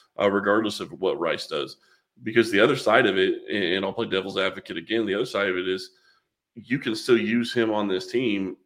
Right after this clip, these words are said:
and have Rashee Rice have just as big of a contribution as whatever he was going to do. I mean, yeah, bringing in another wide receiver, you're gonna lose a little bit of the ability to move the ball around to as many players. But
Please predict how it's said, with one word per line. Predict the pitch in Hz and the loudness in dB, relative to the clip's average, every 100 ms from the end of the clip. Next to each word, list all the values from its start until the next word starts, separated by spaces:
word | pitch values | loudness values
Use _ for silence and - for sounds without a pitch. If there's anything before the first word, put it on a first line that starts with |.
| _ - | _ -4
and | 101 98 | -2 0
have | 131 117 120 | 2 2 2
Rashee | - - 95 | -2 -6 -6
Rice | 101 101 98 | -2 -2 -2
have | 117 98 | -4 -4
just | 101 104 - | -6 -10 -12
as | 117 | -8
big | 104 104 | -6 -4
of | 98 | -4
a | 92 | -4
contribution | 90 104 101 98 101 104 98 | -4 -6 -6 -10 -12 -8 -8
as | 98 - _ _ | -8 -12 _ _
whatever | 95 98 104 104 | -4 -2 -2 -2
he | 98 | -4
was | 101 | -8
going | 98 98 | -6 -4
to | 92 | -4
do. | 101 110 - - _ _ _ _ | -2 -2 -2 -12 _ _ _ _
I | |
mean, | 92 95 90 - - | -6 -6 -6 -10 -2
yeah, | 98 113 117 85 - - _ _ _ _ _ | 6 8 8 4 -4 -20 _ _ _ _ _
bringing | 98 107 107 | -4 0 0
in | 107 | 2
another | 101 101 104 | 0 -2 0
wide | 104 98 | 0 0
receiver, | 95 104 101 | -4 -6 -4
you're | 98 101 | -2 -2
gonna | |
lose | 101 98 | -4 -4
a | 92 | -4
little | 95 104 | -2 -2
bit | 104 101 | -2 0
of | 76 95 90 90 - _ 98 | 2 0 -2 -8 -20 _ -8
the | |
ability | 95 98 101 98 | -6 -4 -4 -4
to | |
move | 101 95 | -4 -6
the | 98 | -2
ball | 98 98 | 0 0
around | 98 98 92 - - | 0 -2 -4 -10 -12
to | 104 90 | -6 -4
as | 90 | -4
many | 90 95 104 | -4 -2 -2
players. | 104 110 107 95 95 - _ - - _ _ - | -2 0 2 0 -2 -8 _ -20 -20 _ _ 2
But | 101 78 | 2 2